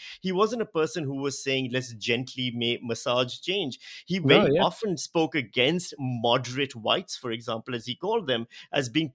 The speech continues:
Speaker 1: massive part of the problem. In a way that's very recognizable to ex-Muslims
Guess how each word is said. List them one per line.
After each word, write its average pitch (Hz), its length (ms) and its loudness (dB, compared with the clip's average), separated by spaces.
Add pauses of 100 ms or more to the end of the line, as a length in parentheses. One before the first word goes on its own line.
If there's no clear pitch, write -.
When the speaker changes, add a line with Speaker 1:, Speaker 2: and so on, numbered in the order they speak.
(100)
Speaker 1:
massive 127 560 -2
part 117 200 4
of 117 40 -6
the 117 60 -14
problem. 160 540 -2 (580)
In 160 100 2
a 170 60 2
way 202 100 4
that's 196 140 -4
very 220 180 -2
recognizable 123 640 -2
to 82 120 -4
ex-Muslims 113 640 -4